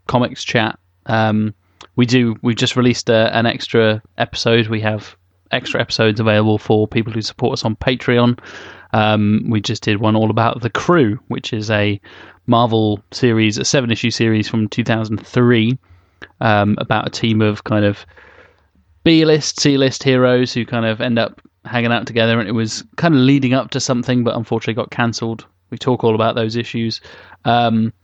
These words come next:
we'll have another episode out next week as well, and you can find that all at intercomicspodcast dot com. Uh, if you wanna follow me on Twitter for whatever reason and, and complain about me being on too many podcasts, I'm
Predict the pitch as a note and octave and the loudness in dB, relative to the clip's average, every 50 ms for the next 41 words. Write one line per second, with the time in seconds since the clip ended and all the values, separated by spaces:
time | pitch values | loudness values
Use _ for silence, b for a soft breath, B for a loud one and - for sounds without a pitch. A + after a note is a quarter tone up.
0 | _ _ _ _ _ B2 A#2+ B2+ A#2 B2 B2 A#2+ A2+ A#2 A2+ A#2 G#2+ - _ _ | _ _ _ _ _ 0 0 0 2 2 2 2 2 2 2 2 0 -4 _ _
1 | _ _ _ - C3+ - - - A#2+ A2+ A2+ A2+ B2 - B2 C3+ B2+ B2+ - - | _ _ _ -8 -6 -4 -2 0 2 2 2 2 2 2 2 2 2 0 -4 -2
2 | - C#3 C3+ C3 - - C3 A#2+ A#2+ A#2+ A#2 A#2+ A#2+ A#2+ - A#2+ A#2+ A2+ - A#2+ | 0 0 0 0 -2 -4 -4 -2 0 2 2 2 2 2 2 0 0 0 -2 -4
3 | A2+ - - A#2+ A#2 A2+ A#2+ C3+ B2+ A#2 A2+ A#2+ - - B2+ - - _ - A#2+ | -4 -2 -2 -2 0 0 -2 -2 0 0 0 -2 -2 -2 -4 -6 -4 _ -2 -2
4 | - - - A#2+ - - - - - - A2+ - - A#2+ A2+ A2+ - - - - | -2 -2 -4 -6 -6 -6 -10 -6 -4 -4 -4 -2 -2 -2 -2 -2 -2 -8 -14 -16
5 | - - - A#2+ - - - - E3 E3 B2 A#2+ C3 _ _ _ _ _ _ _ | -8 -4 -4 -4 -4 -4 -4 -2 0 2 2 0 -2 _ _ _ _ _ _ _
6 | _ _ _ _ _ _ _ _ _ _ - C3 C3+ C#3+ C#3+ C3+ B2+ C3+ C#3 C#3+ | _ _ _ _ _ _ _ _ _ _ -2 0 2 2 2 2 2 2 4 4
7 | C#3 B2+ A2+ - _ - - - B2+ B2+ C3 B2+ C3 C3+ C3+ C3 B2 - - - | 4 2 0 -2 _ -8 -2 0 2 2 4 4 4 4 4 4 2 0 -4 -6
8 | D#3+ D#3 - F3+ F3+ F3 E3+ - - _ _ - D3 D3+ E3 E3 D#3+ D3+ D#3+ E3 | -6 -4 0 0 0 0 0 -2 -8 _ _ -2 0 2 2 2 2 0 0 0
9 | D#3+ D#3+ E3 D#3 E3 E3+ D#3+ C#3+ A#2+ A#2 A#2+ A#2+ A#2+ B2 - - B2 C3 B2 A#2+ | 0 0 0 0 0 0 2 2 2 2 2 0 0 -2 -4 -4 -2 -2 -2 -2
10 | - B2+ A#2+ - - C3 B2+ B2+ B2 C3 A#2+ B2 B2 B2 - B2+ B2 B2 A#2+ B2+ | -2 -4 -4 -2 0 0 2 2 2 2 2 0 0 0 0 0 2 2 2 2
11 | B2 A#2+ B2 B2 B2 - C3 B2+ B2+ B2 B2 - - C3 B2+ - C3+ C3 C3 C3 | 2 2 2 0 0 0 0 0 2 0 0 0 -2 -4 -2 0 0 0 0 0
12 | - - - - - - A2+ A2 A2+ | -2 -6 -10 -8 -4 -2 -2 -2 -2